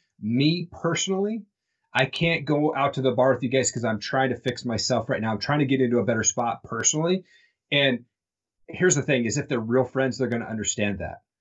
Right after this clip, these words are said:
And I've been able to come back and be friends with them after I got to a spot where I could feel comfortable talking with them and hanging with them. It wasn't that I didn't wanna be friends with them, but it was what, it was in a spot where in my life at that time, I needed to make changes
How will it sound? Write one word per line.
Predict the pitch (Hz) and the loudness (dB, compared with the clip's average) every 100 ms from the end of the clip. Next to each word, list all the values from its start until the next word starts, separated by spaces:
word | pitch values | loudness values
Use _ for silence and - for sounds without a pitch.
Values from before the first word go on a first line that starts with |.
| _ _ - | _ _ -4
And | 143 | 0
I've | 143 | 2
been | 151 | 2
able | 147 139 | 2 2
to | 135 | 0
come | 147 135 | 0 0
back | 127 131 135 | 2 0 0
and | 127 | -2
be | 117 | -2
friends | 101 131 135 | -2 -2 -2
with | 139 | -2
them | 151 156 156 | 0 0 0
after | 120 127 147 | -2 0 0
I | 135 | 0
got | 131 117 - _ _ | 0 -2 -6 _ _
to | 147 | -4
a | |
spot | 131 - 135 131 | -2 0 0 0
where | 123 | 0
I | 131 123 | 0 -2
could | 127 | -6
feel | - 117 | -6 -6
comfortable | - 113 113 117 113 | -4 -8 -6 -6 -4
talking | 127 127 131 | -2 -2 -2
with | 113 | -4
them | 113 | -2
and | 101 | -2
hanging | 120 110 | -2 -2
with | |
them. | 110 120 | -2 -6
It | - - | -10 -2
wasn't | 165 196 185 | 2 4 4
that | 170 | 4
I | |
didn't | 151 165 | 4 2
wanna | 143 147 | 2 2
be | 127 | 2
friends | 117 143 120 | 2 0 0
with | |
them, | 101 95 - _ | -6 -10 -14 _
but | - | -2
it | 156 | 0
was | 147 | 2
what, | 147 165 - | 2 0 0
it | 143 | 0
was | 143 135 | 2 2
in | 143 | 0
a | 117 | -4
spot | - 151 135 | 0 0 2
where | 123 | 2
in | 120 117 | 0 -2
my | 117 131 | 0 0
life | 147 131 131 117 | 2 4 2 0
at | 98 | -4
that | 131 135 - | 2 2 0
time, | - 127 123 113 | -6 -4 -4 -4
I | 127 143 | -2 0
needed | 143 127 | 0 0
to | 120 | -2
make | 120 117 | -2 -2
changes | 131 117 110 113 | 0 0 0 -4